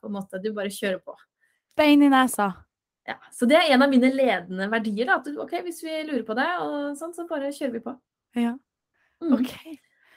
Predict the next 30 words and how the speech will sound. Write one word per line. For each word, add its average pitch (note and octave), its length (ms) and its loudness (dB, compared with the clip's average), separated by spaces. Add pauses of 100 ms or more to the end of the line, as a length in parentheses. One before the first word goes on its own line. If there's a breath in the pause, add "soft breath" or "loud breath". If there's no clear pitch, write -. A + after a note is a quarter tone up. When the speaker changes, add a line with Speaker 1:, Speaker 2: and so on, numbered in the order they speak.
(260 soft breath)
Speaker 2:
Ja, B3+ 260 8
nei, C#4+ 340 0
det D4 200 -6
liker C#4+ 280 -8
jeg, A3 360 -2
at B3 200 -4 (120)
man B3 340 2
kan, A#3 400 -2
ehm, A3+ 880 -6 (200)
finne C4 220 2
et B3 100 -6
ord, B3+ 280 0 (240)
eller B3 200 -2
finne B3 420 -2 (380 soft breath)
noen A#3+ 120 -2
ting A#3 120 -2
som A#3+ 80 -2
man A3+ 120 0
identifiserer G#3 600 -4
seg G#3+ 120 -8
med, G#3 200 -2
og G#3 100 -6
ha G3+ 240 -4
en A3 100 -4
sånn, G3 180 -8 (380)
eh, - 220 -8
hel G#3+ 360 -2
visjon B3+ 680 0
som C4 140 2
bare, G3+ 340 0